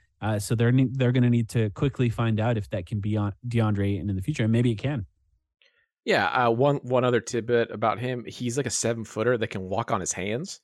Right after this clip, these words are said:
Speaker 2: Have you ever seen that clip?
Speaker 1: <laughs> No, I actually haven't seen
Speaker 2: It's
Speaker 1: that.
Speaker 2: cra-, do you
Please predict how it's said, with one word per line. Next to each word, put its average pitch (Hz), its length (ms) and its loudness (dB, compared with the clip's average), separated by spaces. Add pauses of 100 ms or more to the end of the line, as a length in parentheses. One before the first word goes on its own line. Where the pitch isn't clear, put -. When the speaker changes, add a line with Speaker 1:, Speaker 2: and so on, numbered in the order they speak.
Speaker 2:
Have 107 120 -4
you 135 60 -2
ever 175 100 -4
seen 120 220 -6
that 156 260 -6
clip? - 280 -2 (180)
Speaker 1:
<laughs> 220 100 4 (640)
No, 175 240 4
I 139 160 4
actually 160 300 -4
haven't 139 140 0
seen 156 200 0
Speaker 2:
It's 180 180 6
Speaker 1:
that. - 80 -2
Speaker 2:
cra-, 180 120 2
do 185 60 8
you 170 80 6